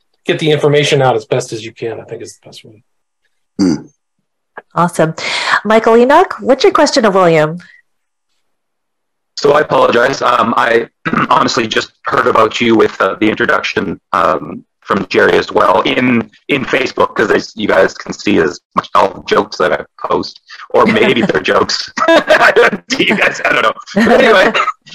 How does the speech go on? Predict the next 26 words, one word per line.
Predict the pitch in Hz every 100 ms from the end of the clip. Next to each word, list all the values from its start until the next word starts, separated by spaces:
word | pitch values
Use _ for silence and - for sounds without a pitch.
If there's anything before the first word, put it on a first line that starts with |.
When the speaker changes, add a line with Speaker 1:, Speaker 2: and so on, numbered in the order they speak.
| -
Speaker 4:
anyway, | 131 127 160 139 - _ _ 135 -
um, | 139 143 139 127 - _ -
so, | - 165 147 147
so | - 156
I | 143
did | 151 170
get, | 170 - -
I, | - - - -
I, | 123 -
I | 123
did | 123 156
watch | 143 139 - -
a | 135
couple | - 110
of, | -
of | 117 117 - - 92
your | 95
trailers | 95 127 127 98 87 - -
with, | 101 - -
with | 110 -
the | 101
links | 117 101 -
there. | 85 101 -
Um, | 113 110 107 107 - - - _ -
now | 139 143 131 123 104 - _ _ - - _ _ -
I'm, | 139 165